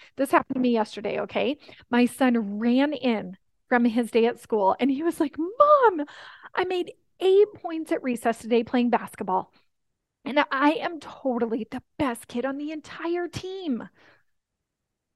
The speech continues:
Okay, I will often reply, "That's so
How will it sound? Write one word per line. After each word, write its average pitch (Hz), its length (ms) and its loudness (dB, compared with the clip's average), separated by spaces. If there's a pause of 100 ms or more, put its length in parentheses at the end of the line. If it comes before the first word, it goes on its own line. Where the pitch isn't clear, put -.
Okay, 226 360 -6 (240)
I 226 200 -2
will 370 280 -2
often 285 560 -6
reply, 269 800 -2 (720)
"That's 466 280 -2
so - 140 -2